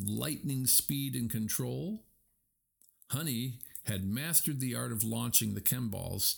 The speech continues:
so that they always hit their mark. And eventually, Baymax flew through the air like a pro with Hiro on his back.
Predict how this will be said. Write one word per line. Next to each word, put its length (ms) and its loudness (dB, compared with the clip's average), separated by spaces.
so 180 6
that 140 2
they 120 0
always 440 0
hit 160 -2
their 140 2
mark. 340 -4
And 320 0
eventually, 640 2
Baymax 420 6
flew 360 8
through 180 6
the 280 -2
air 120 -2
like 240 -2
a 60 -2
pro 360 2
with 220 2
Hiro 340 -2
on 180 -2
his 140 2
back. 360 -6